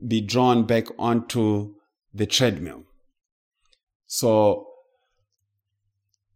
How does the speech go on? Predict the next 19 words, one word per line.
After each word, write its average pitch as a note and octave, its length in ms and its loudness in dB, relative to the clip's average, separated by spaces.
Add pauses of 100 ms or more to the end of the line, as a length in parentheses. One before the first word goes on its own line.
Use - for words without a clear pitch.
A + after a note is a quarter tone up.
(1300)
Abraham D3+ 840 2
and B2 360 -2
Rahab B2 560 -2 (1200)
were A2 200 -2
not B2 160 -2
justified A2 760 -4 (680)
by G#2+ 240 -2
their A2 260 -2
own B2+ 240 4
works B2 300 0
before G2 360 -6
God, F#2+ 320 -8 (840)
but G#2+ 160 -6
they G#2+ 60 0
were G#2+ 140 0
justified G#2+ 960 -8 (1500)
to C#3+ 140 0
themselves A#2+ 720 0 (140)
and A#2 240 -4